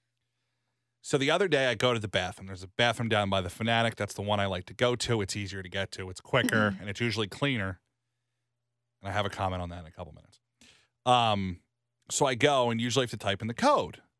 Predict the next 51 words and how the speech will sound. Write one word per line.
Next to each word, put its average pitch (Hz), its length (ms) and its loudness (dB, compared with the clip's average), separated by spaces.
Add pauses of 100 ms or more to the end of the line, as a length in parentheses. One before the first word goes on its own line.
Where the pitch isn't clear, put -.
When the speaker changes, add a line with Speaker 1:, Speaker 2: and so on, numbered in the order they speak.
Speaker 1:
But 196 80 -4
Speaker 2:
Mm-hmm. 165 220 -2
Speaker 1:
there 117 100 0
was 107 120 -2
a 110 40 -2
man 135 400 2
standing 131 420 0
in 117 80 -4
the 113 80 -6
doorway, 120 720 2 (640)
holding 220 360 6
the 208 80 2
door 180 260 6
open, 117 340 4
but 131 180 6
also 151 280 2
talking, 156 600 4
and 113 140 2
I 98 140 2
didn't 131 320 2
know 123 120 2
what 113 160 4
was 95 140 -2
going 90 300 2
on. 80 200 -14
So - 120 -6
I 104 40 -2
said, 104 220 -4
"Hey, 175 440 4 (680)
can 226 140 2
I 240 120 4
get 247 140 2
in 285 120 2
there?" 135 120 2
And 123 80 2
he 131 60 0
said, 175 220 -2
"Oh, 349 100 8
yeah, 240 180 4
sure, - 300 2
sorry." 151 420 4
And 120 80 -2
then 117 80 -4
he 95 200 -12 (160)
disappeared. 131 540 -4 (1300)
So - 160 -2
I 110 60 4
go 107 260 2
in 139 120 0
to 156 60 -4
pee. 92 360 -8